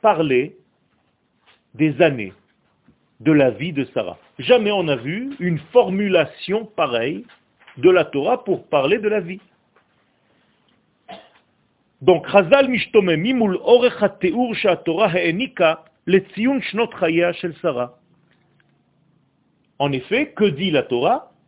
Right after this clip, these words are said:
Vayu Chaye Sarah Mea Shana, Ve'esrim Shana, Ve'sheva Shanim. C'est très bizarre. Cent ans, et vingt ans, et sept années.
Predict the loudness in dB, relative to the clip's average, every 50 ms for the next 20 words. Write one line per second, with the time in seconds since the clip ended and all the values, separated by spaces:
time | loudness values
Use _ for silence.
0 | _ _ _ _ _ _ _ _ _ _ _ _ _ 2 4 4 4 4 4 2
1 | 2 2 0 -2 -2 0 2 2 2 2 2 -2 -2 -4 0 2 2 2 2 0
2 | -2 -6 _ _ -6 -4 -2 2 4 4 4 4 4 4 4 4 2 0 -6 -14
3 | _ -20 -18 -6 0 0 0 2 0 -2 -6 -8 -12 _ _ _ _ _ -14 0
4 | 2 4 6 6 6 4 2 -2 -4 -2 -2 -2 -4 -6 -10 -14 _ _ -8 0
5 | 0 2 2 2 -2 -4 -6 -8 _ _ _ _ _ -2 2 4 4 4 4 4
6 | 4 4 4 4 2 0 0 0 -2 -8 _ _ -2 0 0 2 2 0 -4 -6
7 | -10 -16 _ _ _ _ _ _ -20 -20 -20 _ _ _ _ _ _ _ _ _
8 | -12 -12 -10 -10 -6 -2 -2 -2 -2 -4 -8 -16 _ _ _ _ _ _ _ _
9 | _ _ _ _ _ _ _ _ -20 -2 2 4 6 6 4 2 0 -2 0 0
10 | 2 2 0 -2 -4 -8 _ _ 0 2 2 2 2 2 2 2 2 0 -4 -4
11 | _ 0 0 0 0 -2 -6 -12 -10 -2 -2 0 0 0 0 2 2 4 2 2
12 | 0 -2 -2 -2 0 0 0 -2 -2 -4 -10